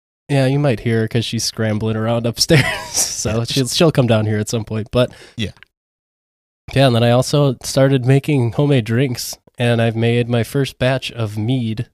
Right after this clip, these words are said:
Speaker 1: which if you don't know what mead is, it's, uh,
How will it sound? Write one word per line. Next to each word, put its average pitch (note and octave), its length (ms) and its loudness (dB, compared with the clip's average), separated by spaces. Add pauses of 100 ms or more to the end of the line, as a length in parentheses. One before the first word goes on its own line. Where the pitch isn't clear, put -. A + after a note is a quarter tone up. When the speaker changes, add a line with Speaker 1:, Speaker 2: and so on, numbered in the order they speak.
(160)
Speaker 1:
which - 200 -8
if - 80 -16
you A#2 60 -2
don't A#2 120 0
know A2+ 120 0
what G#2+ 80 -2
mead A2 260 -2
is, G#2 420 -4 (520)
it's, A2+ 300 -2
uh, G#2 280 0